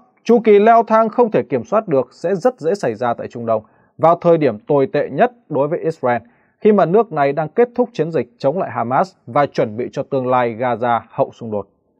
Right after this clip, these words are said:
Ngoài ra, cuộc tấn công của Israel nhằm vào mục tiêu Iran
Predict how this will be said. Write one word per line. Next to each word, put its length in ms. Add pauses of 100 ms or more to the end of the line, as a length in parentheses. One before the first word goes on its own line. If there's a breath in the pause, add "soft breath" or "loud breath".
(520)
Ngoài 180
ra, 220 (380 soft breath)
cuộc 200
tấn 140
công 200
của 80
Israel 420
nhằm 320
vào 240
mục 200 (140)
tiêu 220
Iran 460